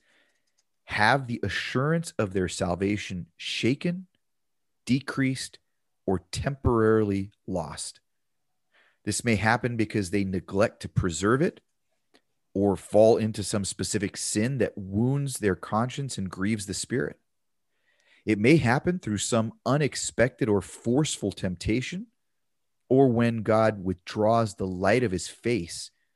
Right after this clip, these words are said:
and allows even those who fear him to walk in darkness and to have no light.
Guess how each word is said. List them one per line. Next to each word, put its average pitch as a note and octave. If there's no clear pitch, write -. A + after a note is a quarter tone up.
and G2
allows G#2
even A#2+
those G#2+
who F#2+
fear C#3+
him A#2
to -
walk G#2
in F2+
darkness G2+
and F#2
to F#2
have G2
no F2+
light. E2